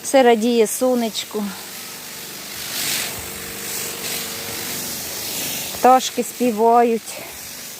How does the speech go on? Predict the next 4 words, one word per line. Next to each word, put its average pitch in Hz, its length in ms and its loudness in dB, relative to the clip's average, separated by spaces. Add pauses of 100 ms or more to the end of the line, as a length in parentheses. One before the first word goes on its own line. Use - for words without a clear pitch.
(2250)
І 262 220 6 (1120)
стає 220 440 6
на 202 100 2
душі. 190 500 0